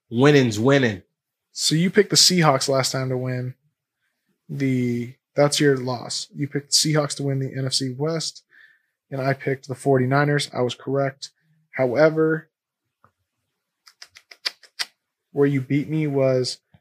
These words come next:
Speaker 2: my dumbass had faith in that new Browns team.
Speaker 1: <laughs> Oh, man. <laughs>
Speaker 2: O B J,
Speaker 1: Oh, man.
Speaker 2: man, I wanted to trust his dumbass. And as soon as I saw him tweet one thing, I was like, "Well,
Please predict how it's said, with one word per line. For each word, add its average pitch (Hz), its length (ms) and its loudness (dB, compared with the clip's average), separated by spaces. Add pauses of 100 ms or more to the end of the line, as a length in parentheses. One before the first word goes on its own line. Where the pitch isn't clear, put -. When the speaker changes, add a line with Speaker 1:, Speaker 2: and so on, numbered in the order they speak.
(140)
Speaker 2:
my 139 180 4
dumbass 139 640 2
had 135 160 -2
faith 135 500 -2 (1400)
in 127 180 0
that 120 160 6
new 123 160 2
Browns 117 460 2
team. - 340 -6 (220)
Speaker 1:
<laughs> 180 1600 4 (180)
Oh, 165 480 6
man. 135 800 0 (140)
<laughs> 151 1120 4 (140)
Speaker 2:
O 156 240 10
B 143 100 8
J, 160 300 6
Speaker 1:
Oh, - 20 8
man. 147 40 4
Speaker 2:
man, 165 240 6
I 147 40 6
wanted 156 260 2
to 151 80 4
trust 151 360 2
his 139 160 0
dumbass. 139 480 2
And 131 60 -2
as - 60 4
soon 160 140 2
as 160 80 2
I 156 80 6
saw 156 220 8
him 156 120 2
tweet 151 320 2
one 143 220 -2
thing, 135 260 0
I - 60 2
was 123 100 0
like, 131 200 2
"Well, 156 360 6